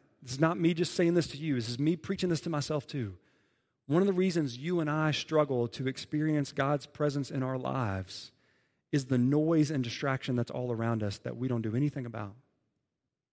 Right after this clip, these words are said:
It's because it's, it's a lot easier to post something than it is to spend five minutes in prayer. Just, it's easier, way easier.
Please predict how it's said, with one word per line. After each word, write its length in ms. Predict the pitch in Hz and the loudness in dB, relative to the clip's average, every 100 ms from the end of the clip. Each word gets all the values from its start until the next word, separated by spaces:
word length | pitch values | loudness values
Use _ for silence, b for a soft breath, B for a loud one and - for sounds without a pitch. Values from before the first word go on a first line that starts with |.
| _ _ _ _ _ _ _ _ _ _ _ _ _ _ _ _ | _ _ _ _ _ _ _ _ _ _ _ _ _ _ _ _
It's 140 | 135 - | -8 -6
because 320 | 147 190 180 | -2 2 2
it's, 160 | - - | 2 0
it's 140 | 180 180 | 2 6
a 40 | |
lot 300 | 180 214 220 | 6 6 4
easier 280 | 214 190 196 | 2 2 2
to 100 | 156 | 2
post 320 | - 196 190 | 4 4 4
something 340 | 156 131 127 139 | 2 2 2 4
than 100 | 156 | 6
it 80 | |
is 120 | 170 165 | 6 4
to 100 | 151 | -2
spend 400 | - 165 165 - | 0 2 2 4
five 220 | 165 160 | 4 4
minutes 240 | 165 151 | 0 0
in 100 | 156 | -2
prayer. 360 | - 139 101 - _ _ _ _ _ _ _ _ _ - | -2 -4 -6 -10 _ _ _ _ _ _ _ _ _ -10
Just, 180 | 180 - | -10 0
it's 160 | 185 214 | 2 4
easier, 440 | 220 113 107 98 _ _ _ _ _ _ _ 160 | 2 0 -6 -14 _ _ _ _ _ _ _ 4
way 160 | 220 | 4
easier. 360 | 196 135 104 | 6 0 -4